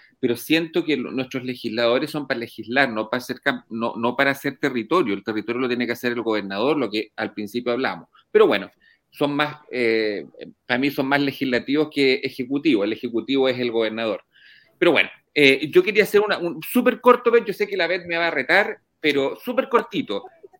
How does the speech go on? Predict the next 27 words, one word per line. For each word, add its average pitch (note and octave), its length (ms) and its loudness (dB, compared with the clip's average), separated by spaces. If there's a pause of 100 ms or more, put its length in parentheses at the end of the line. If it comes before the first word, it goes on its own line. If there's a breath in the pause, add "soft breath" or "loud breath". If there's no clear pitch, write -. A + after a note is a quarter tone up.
Eh, C#3+ 160 -2
a-, - 380 0
ayer F3+ 540 2
murió D3+ 480 0
una E3+ 260 -2
periodista D#3+ 680 0 (340)
en D3 180 -6
Plaza D#3 320 -2
Dignidad C#3 640 0
o B2 100 -8
cerca F3 340 -6
de D3+ 60 0
Plaza D3+ 300 -6
Dignidad, C#3 580 -6 (240)
no B2 180 -6
recuerdo B2+ 420 -6
bien, D3 380 -4 (560)
pero C3 140 0
yo C#3+ 200 0
necesito D#3 600 -8
saber F#3 300 -2
la F3+ 100 0
respuesta D#3 320 -6
de E3 60 -4
usted, - 240 -8
muy C4 560 -4
breve D#3+ 500 2